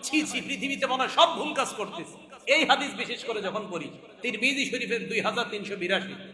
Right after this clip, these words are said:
এই হাদিসটা মন দিয়ে শোনেন। একজন তাবি, তার নামটা মনে রাখবেন, সুফাই আল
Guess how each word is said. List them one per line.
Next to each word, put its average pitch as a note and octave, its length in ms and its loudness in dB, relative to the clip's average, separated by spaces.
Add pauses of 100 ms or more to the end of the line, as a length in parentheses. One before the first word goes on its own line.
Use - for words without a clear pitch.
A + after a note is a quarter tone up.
(520)
এই F3 80 6
হাদিসটা A#3 400 4
মন F3 240 2
দিয়ে F#3+ 160 0
শোনেন। D3 300 -4 (800)
একজন A#3 340 6 (360)
তাবি, G#3 440 8
তার G3+ 160 6
নামটা G3 320 4
মনে G3 180 0
রাখবেন, D3+ 280 -4 (280)
সুফাই D4 720 0
আল A3 200 6